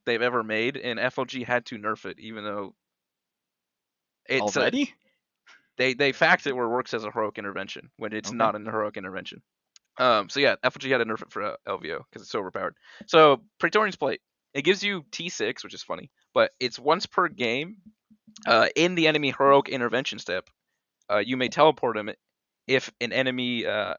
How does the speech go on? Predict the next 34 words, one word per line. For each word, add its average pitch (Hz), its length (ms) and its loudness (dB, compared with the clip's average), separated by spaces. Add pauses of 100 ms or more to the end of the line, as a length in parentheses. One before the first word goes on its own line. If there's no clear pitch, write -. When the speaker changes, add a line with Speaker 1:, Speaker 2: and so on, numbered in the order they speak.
(220)
Speaker 1:
to 180 200 -6
just 143 240 -2
be 143 180 0
within 131 440 0
one 120 220 -2
inch 123 160 -4
of 113 100 -4
an 101 60 -8
enemy 156 500 -6
and 107 200 -4
not 143 280 8
wholly 120 260 0
within 101 320 -6
three 107 240 -10
inches 104 200 -14
of 95 100 -14
your 85 180 -10
own 107 200 -4
unit. 80 280 -16 (540)
So 123 100 -2
they 151 160 8
don't, 180 180 6 (100)
they 135 120 2
don't 165 100 2
have 175 100 0
to - 60 -12
charge. 120 680 2 (200)
It's - 120 -8
just 117 140 -8
heroic 131 240 0
intervention, 120 500 -6 (200)
pseudo 123 400 -2
heroic 92 280 -8
intervention. - 420 -16